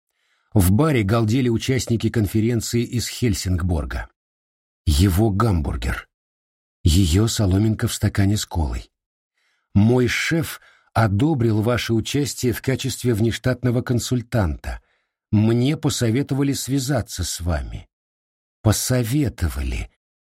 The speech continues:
И совсем не обязательно Юлия. Но если не Юлия, то кто? Этот вопрос лучше задать Мине.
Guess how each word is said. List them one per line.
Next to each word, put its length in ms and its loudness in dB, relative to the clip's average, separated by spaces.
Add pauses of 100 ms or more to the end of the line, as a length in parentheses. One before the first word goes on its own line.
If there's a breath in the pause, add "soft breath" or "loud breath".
(420)
И 80 4
совсем 480 0
не 100 0
обязательно 640 -2
Юлия. 720 -4 (800)
Но 180 4
если 400 2
не 160 2
Юлия, 440 0
то 180 -2
кто? 540 -4 (760)
Этот 300 2
вопрос 560 0
лучше 360 0
задать 440 0
Мине. 480 -2